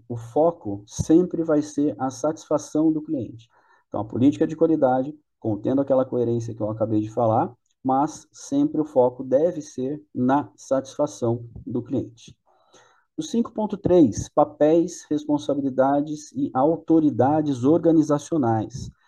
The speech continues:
Então, aqui a gente vai definir e comunicar quais os papéis e responsabilidades de cada um dentro da empresa,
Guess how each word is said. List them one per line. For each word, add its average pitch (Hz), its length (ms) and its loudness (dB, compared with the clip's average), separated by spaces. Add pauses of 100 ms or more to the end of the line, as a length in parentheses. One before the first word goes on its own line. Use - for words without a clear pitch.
(240)
Então, 160 200 0
aqui 160 120 -2
a 185 40 2
gente 190 200 -6
vai 170 120 2
definir 175 680 -4
e 220 60 -6
comunicar 131 800 -4
quais 180 400 -2
os 180 120 -10
papéis 151 600 -2
e 151 60 -4
responsabilidades 127 960 0
de 127 100 -2
cada 202 420 0
um 190 240 4
dentro 180 280 -2
da 185 80 -6
empresa, 127 520 -4